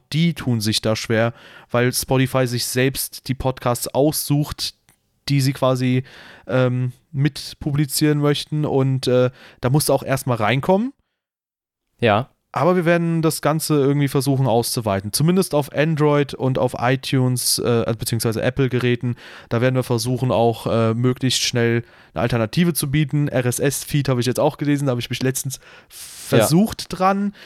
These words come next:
Speaker 1: Ähm, da brauchen wir vielleicht noch ein bisschen Unterstützung. Da werden wir den einen oder anderen mal anhauen, der sich damit auskennt. Und, ähm, ja, erwartet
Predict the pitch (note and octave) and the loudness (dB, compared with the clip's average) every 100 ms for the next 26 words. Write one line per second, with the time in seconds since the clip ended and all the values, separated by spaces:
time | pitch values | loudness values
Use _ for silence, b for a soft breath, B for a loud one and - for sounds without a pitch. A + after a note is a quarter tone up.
0 | B B - D3 D3 C#3+ C#3 C3 A#2+ B2+ | B B -2 0 2 0 -2 -4 0 0
1 | B2 B2+ B2+ A2+ B2 A2+ A2+ A#2+ A#2 A#2 | 0 0 0 0 0 0 0 0 0 -2
2 | - B2+ - B2+ B2 A#2 A2 A2 A2+ A2 | -2 -2 0 0 0 0 0 0 0 0
3 | A2 G#2+ A2+ A2 G2+ A2 A2 G2+ A2 A2+ | 0 0 0 0 0 0 0 0 0 0
4 | A2+ A2+ A2 G#2+ A2+ B2 A2 - B2+ C#3 | 0 0 0 -2 -2 -2 -2 0 0 0
5 | - C3+ B2+ - A#2 A2+ G#2+ A#2+ A2 G#2+ | -2 -2 -2 -2 -2 -2 -2 0 2 0
6 | G#2+ b b _ _ - G2+ F#2 - B2 | -2 b b _ _ -4 -2 -2 -2 0
7 | C3 D3+ C#3 | 0 0 -6